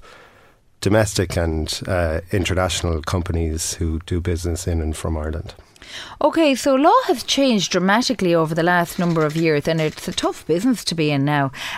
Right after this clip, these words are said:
Speaker 2: Um, how has it changed, and, and what's your job on a day-to-day basis, Michael?
Speaker 1: Well, I,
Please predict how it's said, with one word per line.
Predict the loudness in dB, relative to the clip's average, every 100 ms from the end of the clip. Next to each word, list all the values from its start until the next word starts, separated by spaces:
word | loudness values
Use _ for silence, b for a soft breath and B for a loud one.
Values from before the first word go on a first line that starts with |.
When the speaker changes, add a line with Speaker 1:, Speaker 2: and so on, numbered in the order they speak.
| B
Speaker 2:
Um, | 0 2 0
how | -4 4 6 6
has | 4
it | 2
changed, | 0 2 4 4 2 -2
and, | 0
and | 0 2
what's | 0 0
your | 2 2
job | 2 2 2
on |
a | 0
day-to-day | 2 0 0 0
basis, | 0 -2 -4 -4
Michael? | -4 -2 -8 -10 b b b b b
Speaker 1:
Well, | 4 8 8 8
I, | 6 6 2